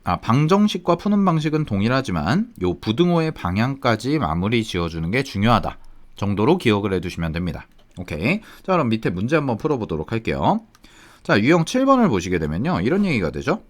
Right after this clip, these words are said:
얘는 지금 이의 x 플러스 일이라는 게 있고요. 얘가 이의 오 제곱보다 작거나 같다 이렇게 돼 있는데,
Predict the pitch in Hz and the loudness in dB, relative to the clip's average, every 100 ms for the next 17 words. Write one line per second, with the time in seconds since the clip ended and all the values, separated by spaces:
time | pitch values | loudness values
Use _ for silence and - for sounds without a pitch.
0 | _ _ - - 90 87 123 214 - - | _ _ -20 -10 -4 -2 -2 -4 -14 -20
1 | - - - - _ - - _ - - | -20 -20 -20 -20 _ -20 -20 _ -20 -20
2 | - - - - - - - - - - | -20 -20 -20 -20 -20 -20 -20 -20 -12 -2
3 | 180 - 110 156 185 95 95 170 170 151 | 0 0 0 4 6 6 2 -2 0 0
4 | 147 151 170 185 170 143 131 85 - 92 | 0 0 2 2 2 2 0 -2 -2 -2
5 | 143 80 73 90 139 120 67 - - - | 0 -2 -2 -2 0 0 -2 -10 -16 -16
6 | - - - - - - - - - - | -16 -18 -18 -20 -20 -20 -20 -20 -20 -14
7 | 104 147 170 98 107 156 156 151 139 123 | 0 6 6 6 2 2 0 0 0 0
8 | 90 - 113 101 82 85 107 117 104 82 | -2 -4 -2 -2 -2 -2 -2 -2 -2 0
9 | 90 131 76 | 0 -2 -2